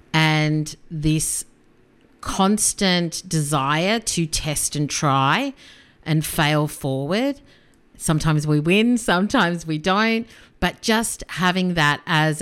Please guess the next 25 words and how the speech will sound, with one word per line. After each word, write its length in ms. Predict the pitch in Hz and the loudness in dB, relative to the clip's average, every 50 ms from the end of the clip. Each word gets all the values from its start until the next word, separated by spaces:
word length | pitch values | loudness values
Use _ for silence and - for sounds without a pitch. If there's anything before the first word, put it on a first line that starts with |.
| - | -8
actually, 600 | - 175 208 - - - - 285 254 254 220 196 | -6 -6 -6 -4 -6 -6 -6 -4 -2 0 0 0
like, 340 | 190 170 175 151 156 156 - | 0 2 2 0 0 0 -2
an 80 | 175 151 | -4 -6
exciting 540 | 143 - - - 151 139 156 160 156 156 151 | -6 -6 -6 -4 -2 0 0 0 0 -2 -2
part 280 | - - 156 143 139 | -2 -2 0 0 0
of 80 | 143 139 | 0 -2
our 140 | 135 135 131 | -2 -2 -2
businesses, 720 | - 127 - - 139 127 - - - - - - - - - - - - - - - | -4 -6 -6 -6 -8 -8 -8 -10 -12 -14 -16 -18 -18 -20 -20 -20 -20 -20 -20 -20 -12
having 420 | - - 208 214 220 254 240 226 196 | -2 0 0 2 2 2 0 2 2
that 260 | 185 160 165 - - | 2 2 2 2 0
as 140 | 190 165 - | -4 -6 -4
something 500 | - 196 160 151 - - 165 160 160 151 | -4 -4 -4 -4 -4 -4 -2 -2 -2 0
that 360 | 156 151 147 147 143 139 - - - _ _ _ _ _ _ _ | 0 0 2 2 0 -2 -6 -12 -20 _ _ _ _ _ _ _
creates 500 | - - 214 180 170 170 180 170 - - | 0 2 2 2 2 2 0 0 -4 -8
opportunity 800 | - 170 165 - 170 151 - - - 180 165 160 156 151 151 151 | -6 -6 -4 -4 -2 -2 0 0 0 2 2 2 2 2 0 0
and 120 | 147 147 | 0 0
momentum 680 | 143 139 135 135 139 143 151 151 - - 165 151 151 | 0 0 0 0 0 0 -2 -4 -4 -2 -2 -2 -2
for 320 | 143 - - 147 135 131 127 | -2 -4 -4 -2 -2 -2 -2
us, 420 | 123 - - - - - - - - - - - - - - - - - _ | -4 -6 -8 -6 -6 -6 -6 -10 -14 -20 -20 -20 -20 -20 -20 -20 -20 -14 _
and 600 | - 175 165 165 170 170 170 165 170 170 165 - - - | 0 2 2 4 4 2 2 0 0 -2 -4 -6 -10 -12
really 400 | - 202 190 226 254 262 269 247 | -8 -2 0 0 0 2 0 0
stepping 540 | 214 - - - 196 165 - - 180 156 151 | 0 -2 -2 -2 -2 -2 -2 -2 -2 0 0
into 640 | 151 160 185 185 - - - 262 311 359 370 359 320 - - - - - _ _ - _ _ _ _ - | 0 0 0 0 -2 -2 -2 -4 -2 -2 -2 -4 -4 -8 -16 -20 -20 -20 _ _ -20 _ _ _ _ 2
almost 480 | 226 262 277 285 277 254 220 - - - - - | 4 6 6 6 4 4 2 0 -4 -8 -8 -6
wanting 1160 | 180 160 156 147 151 170 190 220 254 - - - 214 151 135 120 87 76 101 175 214 262 | -6 -4 -2 -2 0 2 2 2 2 0 -2 -2 -2 -2 -2 -4 -6 -8 -6 -4 -4 -4